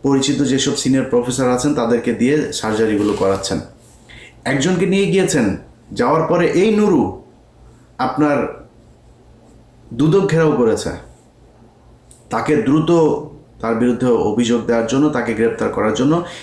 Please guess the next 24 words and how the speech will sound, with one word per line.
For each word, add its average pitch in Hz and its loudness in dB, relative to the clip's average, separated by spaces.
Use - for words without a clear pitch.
সে 131 -2
নাকি 143 0
অনেক 147 0
টাকা 143 -2
পয়সা 147 0
নিয়ে 151 4
তারপরে 127 0
রাশিয়াতে 110 0
পালিয়েছেন। 95 -2
এই 220 4
নুরু 190 2
বলেছেন, 120 2
এই 156 2
নুরুর 147 2
দল 120 2
বলেছে, 113 2
তাদের 117 -2
প্রায় 117 0
দুই 151 2
আড়াইশো 143 0
পোলাপান 123 0
নিয়ে 117 2
যায় 113 2
সেদিন 110 -2